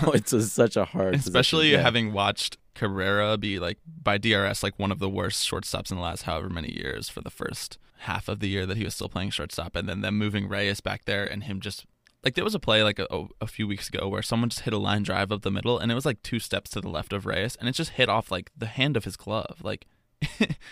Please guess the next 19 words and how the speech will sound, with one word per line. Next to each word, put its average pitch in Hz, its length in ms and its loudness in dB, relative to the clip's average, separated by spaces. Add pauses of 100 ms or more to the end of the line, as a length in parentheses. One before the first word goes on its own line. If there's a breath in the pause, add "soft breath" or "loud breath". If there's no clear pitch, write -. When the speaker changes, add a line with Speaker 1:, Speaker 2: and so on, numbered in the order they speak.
(220 loud breath)
Speaker 2:
just 170 220 -2
tipped 175 220 4
it 147 100 4
into 143 180 4
center 131 220 2
field, 123 320 2
and 101 80 -2
I'm 113 100 0
like, 110 280 -2 (240)
like, 131 120 0
th-, 190 200 2
these 170 180 2
are 117 60 2
Little 147 180 2
League 139 180 2
plays, 101 300 -2
man. 98 320 -6
Like, 82 180 -6
Speaker 1:
Yeah. 82 200 -4